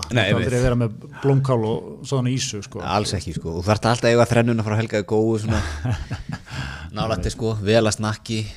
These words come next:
Speaker 1: alltaf til nóg að voga.
Speaker 2: Einmitt. Með einhverja svona sumarbjóra og eitthvað.
Speaker 1: <laughs> Einmitt. Þannig að þú ert að neyta allan daginn. Þú ert
Speaker 2: Já.
Speaker 1: að leyfa þér.
Speaker 2: Já, basically.
Speaker 1: Svo tekur maður þetta núna og, og neyta sér um allt. Þá náttúrulega maður springur einhvern mann,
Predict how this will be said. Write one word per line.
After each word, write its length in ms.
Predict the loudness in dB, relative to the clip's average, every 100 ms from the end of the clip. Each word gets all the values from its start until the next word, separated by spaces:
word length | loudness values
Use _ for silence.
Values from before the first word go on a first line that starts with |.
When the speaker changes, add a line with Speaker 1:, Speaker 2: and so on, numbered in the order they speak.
| -16 -18 -20 -20 _
Speaker 1:
alltaf 260 | -14 -10 -4
til 100 | 0
nóg 140 | 2 4
að 100 | 4
voga. 320 | 4 4 0 -2 -10 -14
Speaker 2:
Einmitt. 400 | -14 -14 -16 -18
Með 140 | -12 -10
einhverja 160 | -8
svona 160 | -8 -6
sumarbjóra 800 | -4 -2 -4 -2 -2 0 -2 -6 -8
og 140 | -10
eitthvað. 240 | -6 -2 -2
Speaker 1:
<laughs> 80 | -2
Einmitt. 320 | -4 -4 -8 -16 -18 _ -12
Þannig 220 | -6 0
að 80 | 4
þú 80 | 4
ert 160 | 4 2
að 80 | 2
neyta 400 | 2 2 2 2
allan 160 | 0
daginn. 240 | -2 -6 -10 -20 _ _
Þú 80 | -6
ert 80 | -2
Speaker 2:
Já. 80 |
Speaker 1:
að 80 | 2
leyfa 240 | 2 0 -6
þér. 100 | -10 -14
Speaker 2:
Já, 160 | -12 -14 -14 _ -12
basically. 320 | -8 -8 -4
Speaker 1:
Svo 140 | -2 0
tekur 180 | 0
maður 140 | 0 0
þetta 120 | -2
núna 160 | -2 -4 -6 -10 -18 _ _ _ -20 -20 -18
og, 240 | -14 -12 -10 -2
og 20 | 0
neyta 320 | 0 0 -2
sér 140 | 0
um 80 | -2
allt. 400 | -6 -14 -16 -18 -18 _ -20 -20 _ -20 _ _
Þá 60 | -10
náttúrulega 200 | -6 -4
maður 80 | -6
springur 340 | -4 -6 -2 -2
einhvern 160 | -2
mann, 120 | -6